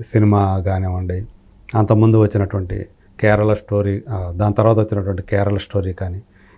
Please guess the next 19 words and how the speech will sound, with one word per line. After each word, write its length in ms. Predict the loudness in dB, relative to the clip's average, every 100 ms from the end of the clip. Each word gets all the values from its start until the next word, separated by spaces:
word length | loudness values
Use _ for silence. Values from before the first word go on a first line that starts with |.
| 2
ఇవన్నీ 320 | 4 6 4
కూడా 220 | 2 2
ఒక 160 | 2 -2 -2
ప్రాపగాండా 500 | 0 2 0 0 -2
సినిమాలు 580 | -2 -2 0 0 0 -2
అంటూ 220 | -2 -2
ఒక 160 | -2
ప్రచారం 460 | -2 -2 2 4 2
అయితే 200 | 0 -6
ఉంది. 220 | -8 -12 -16 _ _ _ -4
అదేవిధంగా 720 | 2 6 6 4 0 -2 -2 -2
ఇప్పుడు 280 | -2 -2
ఈ 180 | 2 2
సినిమా 340 | 0 0 0 0
కూడా 220 | -2 0
ఆ 80 | -2
ప్రాపగాండాలో 720 | 2 2 2 0 0 0 0
భాగంగానే 600 | 0 4 6 6 4 2
వచ్చింది 720 | 0 -4 0 2 4 4 2